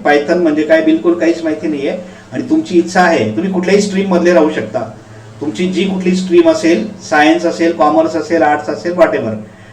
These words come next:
पण तुमच्यामध्ये शिकण्याची उमेद असेल आणि स्वतः थोडीशी मेहनत करायची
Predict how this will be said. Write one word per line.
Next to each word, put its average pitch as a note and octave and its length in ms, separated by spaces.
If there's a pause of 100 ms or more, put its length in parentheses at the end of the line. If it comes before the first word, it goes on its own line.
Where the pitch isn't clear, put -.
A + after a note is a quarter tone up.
पण D3 100
तुमच्यामध्ये E3+ 640
शिकण्याची - 520
उमेद E3 300
असेल A#2 460 (140)
आणि B2 120
स्वतः D#3 400
थोडीशी D#3+ 300
मेहनत D#3 320
करायची D3 300